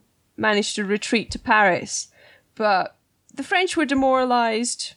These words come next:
He didn't get as much support as he wanted anymore, and in the end he more or less gave himself up.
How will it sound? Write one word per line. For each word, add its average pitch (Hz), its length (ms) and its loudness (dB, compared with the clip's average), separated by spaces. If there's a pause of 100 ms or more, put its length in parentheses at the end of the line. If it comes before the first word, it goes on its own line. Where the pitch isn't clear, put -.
He 233 1000 -2 (200)
didn't 285 300 2
get - 300 0 (500)
as 240 160 2
much 254 160 2
support 240 460 2
as 226 160 0
he 233 80 0
wanted 226 480 0
anymore, 196 720 0
and 190 560 2
in 196 160 -2
the 196 120 2
end 185 240 0
he 175 460 -6
more 185 240 2
or 175 40 4
less - 360 0
gave 185 220 4
himself - 400 0
up. - 240 2